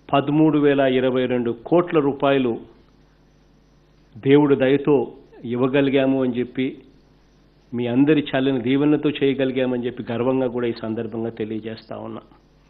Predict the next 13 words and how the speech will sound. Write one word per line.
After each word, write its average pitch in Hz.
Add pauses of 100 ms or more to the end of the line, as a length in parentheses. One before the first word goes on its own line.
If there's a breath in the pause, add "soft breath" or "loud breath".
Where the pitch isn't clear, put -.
(680 soft breath)
ఒక్క, 139
ఈ 151
ఒక్క 143
పథకం 160
ద్వారానే 156
ఐదేళ్లలో 151 (800)
ఈ 131
తల్లులకే 151 (2000)
కేవలం 160 (1000)
ఈ 139
ఒక్క 135
పథకం 160
ద్వారానే 147